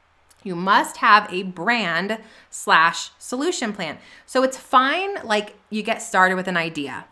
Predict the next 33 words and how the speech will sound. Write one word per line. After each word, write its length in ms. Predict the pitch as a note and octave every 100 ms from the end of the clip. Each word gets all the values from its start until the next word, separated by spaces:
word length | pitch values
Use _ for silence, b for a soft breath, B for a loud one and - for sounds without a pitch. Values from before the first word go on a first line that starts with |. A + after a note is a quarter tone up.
| _ -
"Okay, 360 | F#4+ C#4 B3
I'm 100 | G#3+
gonna 140 | A#3+ B3
be 80 | A3+
a 40 |
fitness 300 | G#3+ F#3+ F#3+
coach 240 | - F#3+
for 100 | F#3+
stay-at-home 280 | F#3 E3+ E3
moms." 200 | C#3 C#3+
Cool. 280 | - F3 - B B B -
Or 140 | G#3
a 60 | F#3
work, 280 | F#3+ F#3+ -
uh, 140 | F#3 -
let's 220 | F#3+ F#3+
say 80 | G3
I'm 60 |
gonna 100 | F#3
be 80 | F3
a 60 | E3
fitness 540 | - G3 F3 F3 - -
and 240 | D#3+ D#3+
running 240 | D#3+ D3
coach. 480 | D3 C3 - - - _ -
That, 260 | F3+ -
I 80 | G3+
think 140 | A3 G#3+
that's 180 | F#3+
what 120 | F#3+ C#3
we'll 100 | E3
say. 240 | - - B B -
Fitness 280 | B3+ A#3+